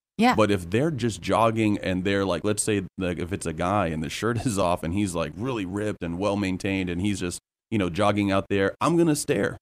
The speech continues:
Speaker 2: you know?
Speaker 1: Yes.
Speaker 2: And it's not in a sexual way. It's just gonna be in a way that be like, "Wow, that guy is really well put together." There's a certain <laughs> amount of, uh,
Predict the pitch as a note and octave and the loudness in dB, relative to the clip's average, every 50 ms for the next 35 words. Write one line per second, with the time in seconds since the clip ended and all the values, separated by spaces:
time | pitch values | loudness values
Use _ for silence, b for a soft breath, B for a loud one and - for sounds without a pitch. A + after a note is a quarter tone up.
0 | _ _ - G#2+ G3 F3 D3+ - - - - G#2+ A#2 A#2+ - - F3+ F3+ - - | _ _ 0 2 4 4 4 2 0 0 0 0 0 0 0 0 -2 -2 0 -2
1 | G#2 F2+ - - - - - F#2+ A#2 - - - G2+ E2 E2 D#2 E2 F2+ G#2+ C3 | -2 -2 -4 -6 -6 -6 -4 -4 -4 -4 -2 -4 -2 -2 -2 0 0 0 0 0
2 | - _ _ _ _ - - A2+ G#2+ - B2+ A#2+ - - A#2 A2 G#2 G2 F#2+ A2 | -4 _ _ _ _ -4 -2 -2 0 0 -2 -2 -2 -2 0 0 0 0 0 0
3 | A2 G#2 G2+ F#2+ G2+ G#2+ G#2 G2 F#2+ F2 E2 F#2 F#2 F#2 F2+ F2+ - - F3 D3 | 2 2 2 2 2 2 2 2 0 -2 -2 -4 -2 -2 -2 -2 0 0 0 0
4 | F#2 F2 F#2+ A2+ - - F#2 F2+ F2+ F2 F2+ E2 E2 F2 F#2 G2+ G2+ F#2+ F#2 F2+ | 0 0 0 -2 -2 -4 -4 -4 -2 -2 -4 -6 -6 -4 -2 -2 0 0 0 0
5 | F2+ F#2 F2+ F2 - - - - E2+ F2+ A2 C3 A2 D#2+ B1+ E2 F2 F2 E2 F2+ | 0 0 -2 -2 -4 -8 -6 -6 -2 0 0 0 0 -2 -4 -4 -6 -4 -4 -6
6 | F2 - A2 - - A#2+ A#2 - - A#2+ G#2+ G2 F#2 F#2 F#2 F2+ F2 E2+ E2 D#2 | -6 -4 -6 -4 -2 -2 -2 0 0 0 0 0 0 0 -2 -2 -4 -4 -6 -10
7 | - - - F#2 F2 F2 E2+ E2+ | -10 -6 -4 -4 -4 -4 -4 -8